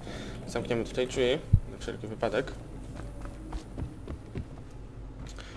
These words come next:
No cóż, ja wrócę do tego miejsca, w którym byłem przed chwilą. Porozglądam się po kolejnych pokojach. W sumie to ja ją przypadkowo znalazłem.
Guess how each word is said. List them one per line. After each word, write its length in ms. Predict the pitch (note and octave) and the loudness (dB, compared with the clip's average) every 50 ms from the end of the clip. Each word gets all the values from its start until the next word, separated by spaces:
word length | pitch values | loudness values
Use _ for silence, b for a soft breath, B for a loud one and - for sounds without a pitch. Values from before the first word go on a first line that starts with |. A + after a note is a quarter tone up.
| B B - | B B 0
No 140 | - B2+ A#2+ | 2 2 4
cóż, 220 | A#2 - - - - | 4 2 2 4 6
ja 80 | D3 | 6
wrócę 300 | D3 D#3+ D#3+ D#3 - D3 | 6 6 4 4 4 2
do 160 | C#3+ - B2 | 2 2 4
tego 240 | A#2+ - A#2+ A#2 B2+ | 4 4 4 6 4
miejsca, 300 | B2 B2 A#2+ - - B2 | 4 4 4 2 2 0
w 40 | A2+ | 0
którym 340 | - - - G#2+ A2 G#2+ G#2+ | 0 0 2 2 2 2 4
byłem 180 | A2+ A2 G2+ | 4 4 4
przed 160 | G#2 - - - | 2 0 -4 -2
chwilą. 340 | - D#3+ C3 A#2 C3+ E3 F#3+ - - - - - - - - - - - - - - - - - - - - - - - - - - - - - - - - - - - - - - - - - - - - - - - - - - - - - - - - - | 0 2 4 4 4 4 2 0 -4 -4 -4 -4 -4 -4 -4 -4 -4 -4 -4 -4 -4 -6 -6 -6 -6 -6 -6 -6 -4 -4 -4 -4 -4 -4 -4 -4 -4 -4 -6 -4 -4 -4 -4 -2 -2 -2 -2 -2 -4 -4 -4 -4 -6 -6 -6 -6 -6 -6 -6 -6 -4 -4 0 2
Porozglądam 460 | B2 B2 A#2+ A#2 B2 A#2 A2+ A2 A2+ | 4 4 4 2 2 2 2 2 0
się 80 | - | 0
po 120 | - - - | -2 0 2
kolejnych 280 | A2+ F#2+ F#2+ F#2+ G2 | 2 4 4 4 2
pokojach. 500 | - - A2 G2 - F#2+ F#2+ F2+ - - - - - - - - - - - B B B B B - | 2 0 0 2 2 2 2 0 0 -2 -4 -2 -2 -2 -2 -2 -2 -4 -4 B B B B B -2
W 40 | - | 2
sumie 200 | - F3+ G3 F#3+ | 4 6 6 6
to 120 | F#3+ F#3 | 6 6
ja 60 | F3+ | 4
ją 80 | F3+ F3 | 4 4
przypadkowo 600 | E3+ - - - F3+ - - E3+ C3+ G2+ F#2 - - - - - - - - - - - - - - - - - - - - | 2 -2 -2 -2 -2 0 4 4 6 4 4 2 -2 -4 -4 -4 -4 -4 -4 -4 -6 -6 -6 -6 -6 -6 -6 -6 -6 -6 -4
znalazłem. 1040 | - - - - - - G#2+ G#2 G2+ G2 - - - - - - G#2 G#2 - D3 F3+ | -4 -4 -6 -6 -4 -4 -2 -2 -2 -2 -2 -4 -4 -4 -2 0 0 0 0 0 -2